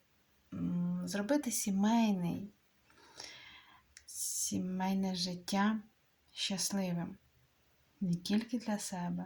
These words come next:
но й для свого партнера. Ваші думки,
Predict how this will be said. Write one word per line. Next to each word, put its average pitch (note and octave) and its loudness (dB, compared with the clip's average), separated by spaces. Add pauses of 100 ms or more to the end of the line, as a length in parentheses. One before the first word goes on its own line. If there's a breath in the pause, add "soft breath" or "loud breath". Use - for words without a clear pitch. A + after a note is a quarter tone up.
(140)
но A#3+ 2
й A#3+ 4
для F3+ -2
свого F#3 -4
партнера. F3+ -8 (720 loud breath)
Ваші B3+ 4
думки, F#3+ 0